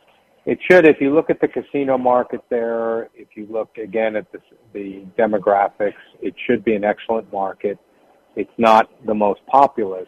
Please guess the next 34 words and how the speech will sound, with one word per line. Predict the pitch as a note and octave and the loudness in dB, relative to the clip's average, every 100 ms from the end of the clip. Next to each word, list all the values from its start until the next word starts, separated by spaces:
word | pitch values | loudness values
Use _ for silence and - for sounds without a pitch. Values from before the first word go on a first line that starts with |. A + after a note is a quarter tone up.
| _ | _
but | G#2 F#2+ | -12 -10
it | F#2+ | -8
is | G#2 G#2 - _ _ _ | -6 -6 -10 _ _ _
one | - G#2+ | -6 -6
of | G#2 | -6
the | F#2 | -6
richer, | F#2+ A2 - A2 G2+ F#2+ _ _ _ - | -4 -4 -4 -4 -4 -8 _ _ _ -8
richest | G#2+ A#2 A2+ F#2+ - | -4 -4 -6 -12 -8
markets | G2 F#2+ - G2 _ _ _ | -6 -6 -8 -14 _ _ _
in, | - G2+ G2+ - | -14 -12 -12 -12
in | G2 | -12
the | F2 - | -12 -6
country | A#2 A2+ - F2 F2 _ _ _ _ _ | -4 -4 -10 -14 -14 _ _ _ _ _
in | G#2 F#2+ | -18 -16
terms | - G#2 F#2+ | -8 -8 -6
of, | G2+ F2 | -8 -4
um, | F#2+ F#2 F2+ F#2 - - - | -2 -2 -4 -12 -20 -20 -14
you | G2 | -12
know, | F2+ - | -12 -6
economics. | G2+ G#2 F#2+ G2 F#2+ E2+ - | -6 -4 -2 -2 -4 -8 -4
So | - G#2 G2 - _ _ _ - | 2 2 2 -6 _ _ _ 2
we're | A#2 | 6
expecting | B2+ - C3+ - B2 | 6 4 0 2 -2
it | A2+ | -4
to | - | -6
be | G#2+ A2 | -4 -4
a | |
very | G2 A2 | 0 -2
good | G#2 G#2 | -2 -6
market. | G2 F#2+ - A2+ A2 | -4 -6 -4 -6 0
Obviously, | A2+ C3+ C3+ A#2 - A2 | 2 2 0 -6 -8 -10
the | G2+ G2+ | -10 -6
first | - C3 A#2+ | 0 0 0
movers | A2 A2 G#2+ C3 | -6 -8 -6 -10